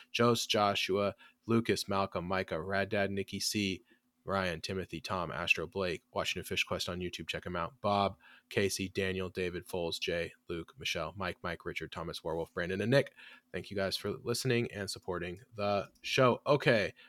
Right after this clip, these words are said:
Also, if you have no money, you're just dead broke and you can't do anything,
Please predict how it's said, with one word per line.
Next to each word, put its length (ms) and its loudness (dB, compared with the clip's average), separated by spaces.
Also, 420 12
if 160 -4
you 100 8
have 200 10
no 180 6
money, 280 6
you're 180 0
just 260 -6
dead 240 2
broke 280 0
and 120 -2
you 280 -2
can't 240 -2
do 100 0
anything, 460 0